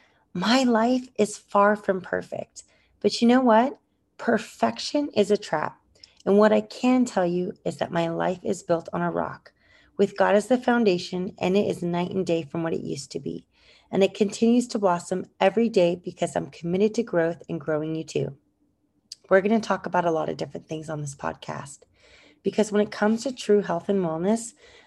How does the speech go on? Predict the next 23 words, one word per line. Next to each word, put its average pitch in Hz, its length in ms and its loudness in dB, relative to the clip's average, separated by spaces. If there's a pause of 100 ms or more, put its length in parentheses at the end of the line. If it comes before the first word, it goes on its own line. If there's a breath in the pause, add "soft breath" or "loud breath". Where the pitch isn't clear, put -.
(120 soft breath)
there's 226 260 0
much 226 380 2
more 262 180 0
to 226 240 4
it 233 300 4
than 180 160 2
diet 160 320 2
and - 160 -8
exercise. - 800 -8 (480)
So - 180 2
tune 269 340 2
in 214 380 4
however 202 420 0
you 208 220 2
can 147 480 -8 (280)
as 180 220 0
we 214 100 4
dive 202 240 6
into 180 240 -4
topics 175 480 -8
like 180 200 -4
faith, - 520 0 (460)
mindset, 202 720 2